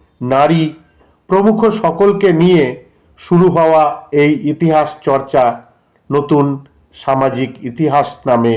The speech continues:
পরিচিত। ইতিহাসের উপাদান রূপে সংবাদপত্রের গুরুত্ব কি? ইতিহাসের উপাদান রূপে সংবাদপত্রের গুরুত্ব, সংবাদপত্র থেকে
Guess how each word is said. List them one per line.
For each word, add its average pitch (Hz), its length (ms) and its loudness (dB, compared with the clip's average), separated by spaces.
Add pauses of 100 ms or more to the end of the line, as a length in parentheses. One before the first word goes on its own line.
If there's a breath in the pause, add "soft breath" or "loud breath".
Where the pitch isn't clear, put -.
(340)
পরিচিত। 131 420 -4 (1300)
ইতিহাসের 220 600 2
উপাদান 190 500 0
রূপে 196 280 0 (440)
সংবাদপত্রের 165 960 -2
গুরুত্ব 165 400 -2 (200)
কি? 117 260 -8 (760)
ইতিহাসের 208 600 2
উপাদান 180 520 2
রূপে 170 280 2 (400)
সংবাদপত্রের 160 960 -2
গুরুত্ব, 135 680 -2 (520)
সংবাদপত্র 214 800 0
থেকে 208 300 0